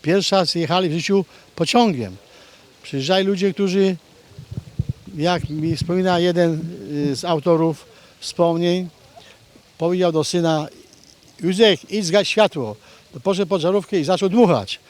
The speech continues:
Wiadomo, światła jeszcze nigdy w tym czasie nie wzięli, to byli ludzie zacofani ze wschodnich granic naszej Polski. Yy, tato, dlaczego Niemcy tak bardzo nisko ustawili tą miskę do mycia? Się okazało, że to nie była miska do mycia, a był,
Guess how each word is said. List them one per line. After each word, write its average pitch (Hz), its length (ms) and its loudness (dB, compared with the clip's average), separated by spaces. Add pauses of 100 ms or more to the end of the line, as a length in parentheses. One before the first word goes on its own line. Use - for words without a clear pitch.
(220)
Wiadomo, 220 460 4
światła 185 420 2
jeszcze 165 180 -2
nigdy 165 480 0
w 135 80 -8
tym 165 100 -4
czasie 156 240 -2
nie 151 60 -2
wzięli, 156 240 0
to 175 100 -6
byli 170 160 2
ludzie 185 300 0
zacofani 185 640 0
ze 170 300 0
wschodnich 175 420 -2
granic 160 260 2
naszej 156 220 -4
Polski. 180 400 -2 (880)
Yy, 135 1040 -2 (260)
tato, 233 240 2
dlaczego 220 380 2
Niemcy 220 320 0
tak 185 180 2
bardzo 180 300 0
nisko 208 260 0
ustawili 196 320 2
tą 202 80 2
miskę 208 240 2
do 185 60 4
mycia? 123 320 -2
Się 143 120 -8
okazało, 165 380 2
że 156 60 -4
to 170 80 0
nie 180 140 0
była 175 200 2
miska 170 260 -2
do 143 60 0
mycia, 175 320 0
a 170 60 2
był, 175 240 0